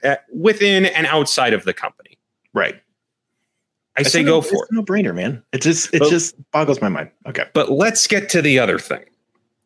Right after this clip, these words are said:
Speaker 1: Let, let, let's get to, Triple H was asked basically about N X T's confused identity. And it is that N X T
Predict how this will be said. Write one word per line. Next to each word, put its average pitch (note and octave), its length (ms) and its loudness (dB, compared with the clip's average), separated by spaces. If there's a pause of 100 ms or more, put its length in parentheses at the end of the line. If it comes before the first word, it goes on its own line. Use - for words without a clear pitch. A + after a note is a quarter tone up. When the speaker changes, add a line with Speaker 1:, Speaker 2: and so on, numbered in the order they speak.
(140)
Speaker 1:
Let, A#2 220 -2
let, A#2+ 160 2
let's B2 180 0
get - 280 -2
to, B2+ 640 4 (1400)
Triple A3 340 4
H F3+ 200 2
was D#3 140 2
asked B2+ 440 0
basically C#3 600 2
about A2 540 2
N A2+ 120 2
X G#2+ 180 0
T's G2+ 240 2
confused F#2 500 0
identity. D#2+ 540 -6 (280)
And G2+ 180 2
it F#2 100 2
is F#2 320 2
that F#2 420 0 (560)
N F3 120 0
X E3 180 0
T D#3 120 2